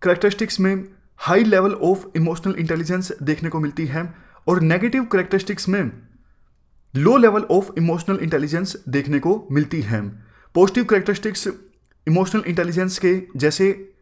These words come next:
ऑप्टिमिस्टिक। देखो, सिचुएशन ख़राब है, फिर भी आप उसमें पॉजिटिव चीज़ ढूंढ रहे हो, यानी आप अपने इमोशंस को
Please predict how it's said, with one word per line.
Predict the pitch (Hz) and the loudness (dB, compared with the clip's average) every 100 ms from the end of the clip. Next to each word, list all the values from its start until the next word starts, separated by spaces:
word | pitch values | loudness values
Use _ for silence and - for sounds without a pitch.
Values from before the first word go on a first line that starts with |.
| _ _ | _ _
ऑप्टिमिस्टिक। | 190 190 220 175 - 131 117 113 - - - - - - - - - - | 4 6 2 0 -4 -4 -4 -10 -14 -20 -20 -20 -18 -18 -18 -20 -20 2
देखो, | 160 226 | 2 2
सिचुएशन | 233 202 196 202 226 | 0 0 0 2 0
ख़राब | 175 147 175 | 2 2 4
है, | 120 120 113 | 2 0 -2
फिर | - 208 | 0 2
भी | 202 | 2
आप | 220 165 180 | 2 2 2
उसमें | 190 190 190 185 - | -2 0 -2 -2 4
पॉजिटिव | 196 190 226 | 6 6 0
चीज़ | - 196 185 | -2 -2 -2
ढूंढ | 143 190 | 2 2
रहे | 160 113 123 | 2 2 0
हो, | 107 110 101 - - _ - - - | 0 -4 -4 -16 -20 _ -20 -20 -4
यानी | 123 175 226 - | 0 2 2 2
आप | 185 196 | 2 0
अपने | 190 214 | -6 -4
इमोशंस | - 170 165 214 196 | -2 -2 -2 -6 -2
को | 202 | 0